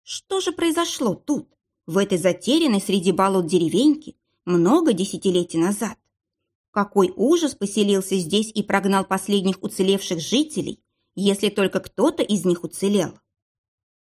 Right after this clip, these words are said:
«Пойдёмте скорее отсюда». Тоня повернулась к своим спутникам. «Я не хочу остаться тут, когда стемнеет». На этот раз даже Иваныч не стал возражать.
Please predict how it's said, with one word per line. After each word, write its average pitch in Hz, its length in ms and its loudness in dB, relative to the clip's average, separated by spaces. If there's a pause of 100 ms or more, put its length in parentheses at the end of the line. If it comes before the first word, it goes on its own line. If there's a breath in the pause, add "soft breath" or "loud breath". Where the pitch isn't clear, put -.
(140)
«Пойдёмте 285 460 2
скорее 330 380 0
отсюда». 180 520 -6 (500)
Тоня 196 260 2
повернулась 185 600 2
к - 60 -18
своим 175 280 0
спутникам. 170 720 -4 (640)
«Я 240 140 2
не 311 100 6
хочу 330 420 -2
остаться 196 480 -6
тут, - 280 -4
когда 175 280 0
стемнеет». 302 640 2 (680)
На 180 240 2
этот 180 260 -4
раз 233 260 2
даже 202 340 0
Иваныч 180 500 0
не 185 100 0
стал 180 240 -2
возражать. 180 720 -4